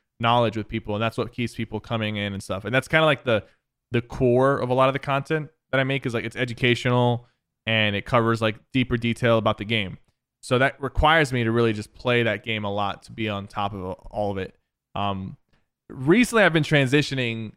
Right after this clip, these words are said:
my content to be more, you know, entertainment focused, just purely about the, you know, the storytelling that we're doing, you know, the people that I'm playing with.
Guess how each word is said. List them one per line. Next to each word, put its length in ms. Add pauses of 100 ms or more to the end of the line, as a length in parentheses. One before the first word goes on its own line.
(420)
my 160
content 560
to 120
be 440
more, 580 (840)
you 80
know, 240 (480)
entertainment 600
focused, 640
just 240
purely 320
about 520 (100)
the, 240 (260)
you 160
know, 140
the 100
storytelling 600
that 120
we're 80
doing, 560
you 100
know, 80
the 120
people 240
that 80
I'm 80
playing 260
with. 220